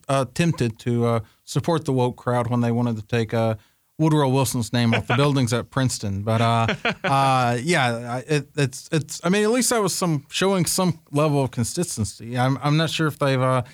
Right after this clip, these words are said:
Speaker 1: they've shown the same outrage over F D R yet over the, uh, internment camps, but, uh, we'll see. <laughs>
Speaker 2: Yeah, w-, I do wonder when the F D R Memorial here in Washington, D C
Speaker 1: Right.
Speaker 2: is gonna come under attack.
Speaker 1: Right.
Speaker 2: But, uh, you know, in, in general, I think, you know,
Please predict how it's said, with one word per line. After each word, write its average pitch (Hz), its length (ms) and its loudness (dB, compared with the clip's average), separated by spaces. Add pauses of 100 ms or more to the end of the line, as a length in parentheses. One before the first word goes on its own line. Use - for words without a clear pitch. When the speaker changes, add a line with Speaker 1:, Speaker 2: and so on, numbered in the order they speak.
(400)
Speaker 1:
they've 131 160 2
shown 151 260 0
the 127 80 0
same 131 320 0
outrage 123 360 -2
over 120 180 0
F 113 160 -2
D 110 160 -2
R 113 360 -2
yet 110 280 -4
over 107 240 -8
the, 104 260 -8
uh, 104 180 -8
internment 113 540 -2 (180)
camps, - 400 -12
but, 107 200 -2
uh, 101 240 -8
we'll 104 100 -10
see. 117 340 -4
<laughs> - 100 -16
Speaker 2:
Yeah, 165 100 -2
w-, 156 220 -2
I 151 120 0
do 196 180 0
wonder 185 340 0
when 139 280 0
the 120 180 0
F 135 120 -4
D 139 140 -2
R 127 80 0
Memorial 123 460 -4
here 113 380 -4
in 117 200 -8
Washington, 120 520 -4
D 113 120 -8
C 117 420 -6
Speaker 1:
Right. 95 80 -10 (200)
Speaker 2:
is 127 180 -6
gonna 113 200 -6
come 117 240 -4
under 107 260 -4
attack. 107 460 -4
Speaker 1:
Right. 107 120 0
Speaker 2:
But, 110 140 -4 (400)
uh, - 120 -4
you 208 140 0
know, 202 180 2
in, 190 120 0
in 160 180 -2
general, 175 380 0
I 135 80 2
think, - 420 -6
you 143 80 -8
know, 117 260 -4